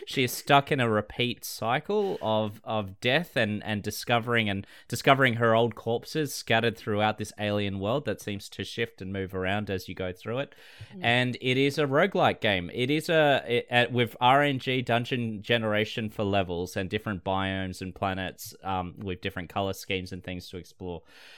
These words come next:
Speaker 2: Mm-hmm.
Speaker 1: This game is a running third-person shooter, and I gotta say, it is so much fucking fun. I love this game. It is incredible. The gameplay they have absolutely nailed in smooth-,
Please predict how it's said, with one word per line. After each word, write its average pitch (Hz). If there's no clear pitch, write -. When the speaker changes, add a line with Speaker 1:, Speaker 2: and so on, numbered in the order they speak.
Speaker 2:
Mm-hmm. 170
Speaker 1:
This 165
game 151
is 123
a 107
running 120
third-person 104
shooter, 165
and 107
I 110
gotta 104
say, 95
it 101
is 92
so 95
much 87
fucking 82
fun. 82
I 95
love 87
this 87
game. 85
It 101
is 95
incredible. 90
The 98
gameplay 110
they 98
have 90
absolutely 92
nailed 87
in 90
smooth-, 92